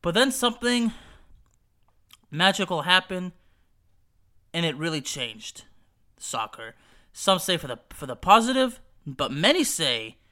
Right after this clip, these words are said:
for the negative. I am talking about video assistant referee, or as the soccer world likes to say, V A R. So at first it seems the ref-, the penalty would, so-called penalty would be waved off, but then the referee decides, "Well, this is the first time,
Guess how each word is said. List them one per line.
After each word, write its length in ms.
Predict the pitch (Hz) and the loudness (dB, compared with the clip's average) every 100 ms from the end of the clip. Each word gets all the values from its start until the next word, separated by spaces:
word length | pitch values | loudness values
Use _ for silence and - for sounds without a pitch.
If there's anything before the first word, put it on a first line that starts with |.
| _ - | _ -8
for 120 | 156 | -4
the 80 | 160 | -2
negative. 360 | 165 147 123 | -2 -2 0
I 100 | 202 | 0
am 140 | 302 254 | 0 2
talking 300 | 226 226 220 | 4 4 4
about 340 | 208 208 - - _ _ | 4 4 -2 -20 _ _
video 460 | 214 233 240 240 - | 0 2 4 2 0
assistant 540 | - 214 208 - 202 | -4 -4 -2 -2 0
referee, 460 | 180 175 180 180 190 | 0 -2 -2 -2 0
or 120 | 160 165 | 2 4
as 260 | 160 135 | 2 -2
the 160 | - 156 | -4 -2
soccer 440 | - 240 277 190 | 4 4 4 2
world 160 | 156 139 | 0 0
likes 240 | 143 143 | -2 -2
to 140 | - 135 | -8 -8
say, 420 | 139 135 143 - _ _ _ _ 135 | -4 -4 -4 -8 _ _ _ _ -10
V 380 | 143 220 233 | -2 0 2
A 160 | 208 190 | 2 4
R. 320 | 175 131 117 - - - - - - - - - - - - - | 4 2 0 -14 -20 -20 -20 -20 -20 -20 -20 -20 -20 -20 -20 -2
So 160 | 208 | 2
at 140 | 214 240 | 4 4
first 180 | 226 | 0
it 60 | 190 | 0
seems 380 | - 190 190 160 | -4 -4 -4 0
the 100 | 180 | 0
ref-, 240 | 185 - | 0 -2
the 80 | 160 | -10
penalty 460 | - 190 190 185 180 | -4 -2 0 -2 -4
would, 340 | 170 131 - | -6 -10 -8
so-called 440 | - 185 185 170 | -2 -2 -2 -4
penalty 340 | 170 180 170 175 | -2 -2 -2 -6
would 120 | 160 | -6
be 80 | 156 | -4
waved 320 | 147 143 139 | -2 -4 -2
off, 300 | 127 175 - - - _ _ _ | 0 0 -2 -14 -20 _ _ _
but 80 | - | -4
then 100 | 180 | -2
the 80 | 185 | 2
referee 300 | 196 196 190 | 2 2 0
decides, 720 | 170 - 220 202 185 175 - - | -2 2 6 6 4 -4 -14 -8
"Well, 320 | 160 202 208 - _ _ _ - | 2 2 2 -6 _ _ _ -16
this 140 | 170 | -12
is 60 | - | -8
the 100 | 175 | -4
first 280 | 196 196 - | -2 -2 0
time, 360 | 202 220 226 | 2 2 0